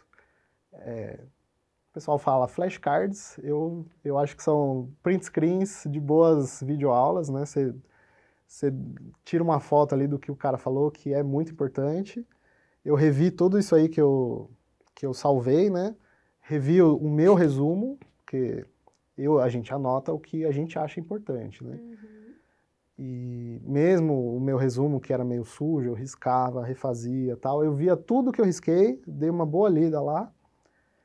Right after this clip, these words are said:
Speaker 1: É, e não dá mais tempo de muito mais coisa além disso, né? Algumas perguntas, e na, na véspera, na antevéspera, né, ver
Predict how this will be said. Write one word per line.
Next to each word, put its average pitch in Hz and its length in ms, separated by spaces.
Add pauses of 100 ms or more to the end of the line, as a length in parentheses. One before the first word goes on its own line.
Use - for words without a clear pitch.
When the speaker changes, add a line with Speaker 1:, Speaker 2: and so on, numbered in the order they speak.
(1080)
Speaker 1:
É, 285 220
e 226 40
não 196 280
dá 208 160
mais 208 240
tempo 196 340
de 175 140
muito 185 320
mais 190 160
coisa 180 220
além 202 200
disso, 120 320
né? 131 140
Algumas 143 340
perguntas, 185 840 (560)
e 185 100
na, 196 280
na 160 340
véspera, 147 720
na 139 100
antevéspera, 147 800
né, 165 220
ver 135 640